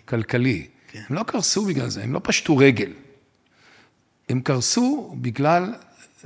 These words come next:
Speaker 1: דקדנס. הם, הם פשוט, אה, ריקבון מוסרי.
Speaker 2: מוסרי, כן.
Speaker 1: ברגע, הריקבון המוסרי מפיל את הזה. חלק, אגב, מהדיון שמתקיים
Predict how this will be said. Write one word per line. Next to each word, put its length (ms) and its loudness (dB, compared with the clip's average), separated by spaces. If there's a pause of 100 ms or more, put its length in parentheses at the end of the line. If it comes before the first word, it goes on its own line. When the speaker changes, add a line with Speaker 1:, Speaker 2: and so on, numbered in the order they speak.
(320)
Speaker 1:
דקדנס. 760 -6 (560)
הם, 160 -6
הם 100 -6
פשוט, 480 -4
אה, 640 -6 (760)
ריקבון 880 0 (680)
מוסרי. 840 0
Speaker 2:
מוסרי, 520 -10
כן. 140 -16
Speaker 1:
ברגע, 560 2
הריקבון 540 2
המוסרי 400 0
מפיל 320 2
את 160 -4
הזה. 440 -4 (720)
חלק, 280 2
אגב, 500 6
מהדיון 1120 2
שמתקיים 920 2